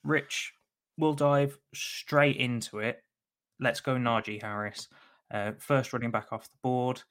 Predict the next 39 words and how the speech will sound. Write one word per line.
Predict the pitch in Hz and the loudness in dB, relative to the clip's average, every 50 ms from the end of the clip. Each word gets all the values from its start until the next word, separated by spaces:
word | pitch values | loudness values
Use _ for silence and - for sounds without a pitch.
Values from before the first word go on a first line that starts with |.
| _ _ _ _ _ _ _ _ _ _ - - | _ _ _ _ _ _ _ _ _ _ -12 -6
The | 127 113 107 101 - | -4 -4 -2 -2 0
only | 143 135 131 131 127 127 123 120 113 113 | 0 2 2 2 2 0 0 -2 -4 -6
first | - - - 110 110 110 - - | -6 -2 0 0 0 0 -2 -2
round | 107 107 107 107 | -2 -2 -2 -2
running | 110 107 110 110 107 | -2 -2 -2 -2 -2
back | 104 107 - - | -4 -6 -6 -8
from | - - 104 101 104 | -8 -6 -6 -6 -4
last | 104 104 - - - | -6 -8 -8 -10 -12
year's | 110 107 104 | -12 -12 -12
class. | - _ 117 120 - - | -10 _ -6 -6 -2 2
Oh, | 143 139 147 143 | 2 2 2 2
no. | 131 120 123 135 - _ _ _ _ _ _ _ _ _ _ _ _ - | 2 -2 -2 -2 -6 _ _ _ _ _ _ _ _ _ _ _ _ -6
I've | 117 - | -2 0
just | - - 123 - - 156 | 0 0 0 0 2 2
<laughs> | |
noticed | 131 123 - - - 131 - - | 2 2 2 0 0 0 -2 0
the | - 123 120 | 2 2 2
other | 120 123 120 | 2 2 0
name. | 120 123 123 120 123 131 - - - - - - _ _ _ _ _ - | 2 2 2 2 0 -2 -2 -2 -4 -4 -4 -10 _ _ _ _ _ -2
Two. | - 170 156 147 151 151 143 - _ _ _ _ _ | 0 2 2 2 0 -2 -8 -14 _ _ _ _ _
So | - - 117 | -6 -2 -2
he's | 117 120 113 - | -2 -2 -4 -6
the, | - - - - _ _ _ _ _ | -12 -20 -20 -20 _ _ _ _ _
one | 127 127 131 131 | -4 -2 0 0
of | 120 - - | 0 0 -4
the | 127 | -8
two, | 135 - - 110 104 104 104 - _ _ _ | -10 -4 -4 -2 -2 -2 -4 -10 _ _ _
um, | 147 107 104 104 104 101 104 104 104 - - | -6 -2 -2 -2 -2 -2 -4 -8 -10 -12 -6
running | - 113 107 107 110 | -4 -2 -2 -2 -2
backs | - 110 - - - - - - - _ _ _ - | -2 -4 -4 -6 -10 -16 -18 -18 -18 _ _ _ -8
that | 113 - | -6 -6
were | - | -6
taken | - - 110 101 - 110 | -4 -4 -4 -4 -4 -8
in | 113 110 | -10 -10
the | 110 | -12
first | - - 156 135 131 131 - | -4 2 2 4 4 2 0
round | 107 104 101 104 | -2 -4 -2 -2
last | 107 104 104 - - - - | -4 -6 -6 -6 -12 -10 -8
year. | 107 104 104 107 | -8 -6 -6 -8